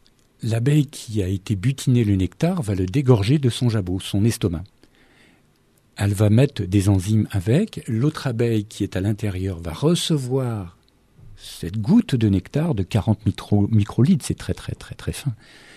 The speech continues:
cette petite goutte, et après, l'abeille qui l'a reçue va se promener sur les, sur les cadres de, de, avec les alvéoles, et elle va, hop,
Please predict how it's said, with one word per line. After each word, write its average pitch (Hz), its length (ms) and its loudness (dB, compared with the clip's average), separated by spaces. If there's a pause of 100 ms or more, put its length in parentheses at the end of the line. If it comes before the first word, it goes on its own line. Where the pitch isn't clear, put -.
(360)
cette - 200 -10
petite 101 320 -4
goutte, 208 320 0 (100)
et 98 40 0
après, 185 460 -6
l'abeille 131 460 0
qui - 180 -8
l'a 85 140 0
reçue 196 560 0
va 101 100 -2
se - 80 -12
promener 120 580 2
sur - 280 -12
les, 73 140 -8 (240)
sur - 220 -8
les 78 120 -4
cadres 92 400 -2
de, 71 260 -6
de, 73 180 -6 (280)
avec 85 260 -4
les 78 160 -2
alvéoles, 101 520 0
et 95 100 -2
elle 80 100 -2
va, 117 260 -4 (180)
hop, 196 140 -2